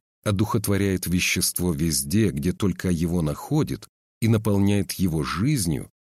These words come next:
то же самое она проделывает и с нематериальными принципами. В холсте, если искра встречается с веществом, то в вещественной сфере зарождается жизнь,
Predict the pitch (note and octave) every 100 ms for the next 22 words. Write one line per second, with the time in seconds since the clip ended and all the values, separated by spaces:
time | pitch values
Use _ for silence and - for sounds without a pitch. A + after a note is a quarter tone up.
0 | _ F#2+ - D#2 - D2+ D#2 G2 A2 -
1 | G2+ F#2 - D#2 C2+ F#2+ A2+ A2 A2 -
2 | G#2+ G2+ - - - B2+ A#2+ A2+ A2+ A2
3 | C#3+ C3+ E2 D2+ C#2+ - E2 C#2 - -
4 | C2 A1 - _ _ _ _ _ - -
5 | A2 F#2 - - A#2 G2 F2 - - F#2+
6 | - A#2 G#2+ - D#2 - - - - -
7 | G2+ E2 - E2 D#2+ E2 - E2+ - -
8 | D#3+ F3+ - - _ _ _ - E2 C#2
9 | E2+ - - F3 - - G#2 F2+ - -
10 | E2+ A1 - - _ _ F2 G#2+ F#2+ D#2
11 | - E2 G2 - D3+ C#3 C#3 C#2+ -